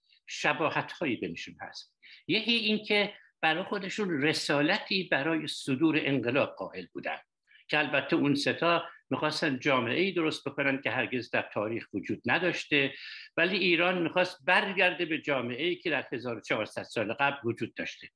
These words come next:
ولی به هر حال این رسالت و این، اه، اه، به اصطلاح، اه، ادعا که می‌خوان به اونجا برسن،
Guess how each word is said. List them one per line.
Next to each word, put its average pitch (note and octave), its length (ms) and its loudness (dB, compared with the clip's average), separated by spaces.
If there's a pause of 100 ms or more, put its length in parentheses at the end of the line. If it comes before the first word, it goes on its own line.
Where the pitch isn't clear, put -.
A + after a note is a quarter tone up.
(320)
ولی F3+ 200 2
به E3 120 2
هر C3+ 160 4
حال F3 360 2 (280)
این E3+ 360 2
رسالت B2+ 800 2 (480)
و C3+ 40 2
این، C#3+ 480 4
اه، A#2 220 4 (280)
اه، B2 400 -6 (220)
به B2 100 -2
اصطلاح، B2 600 -2 (360)
اه، A2 360 -4 (280)
ادعا D#3 720 2 (360)
که C#3 80 0
می‌خوان C3 360 0
به B2+ 80 -2
اونجا A#2 300 -2
برسن، D3 640 0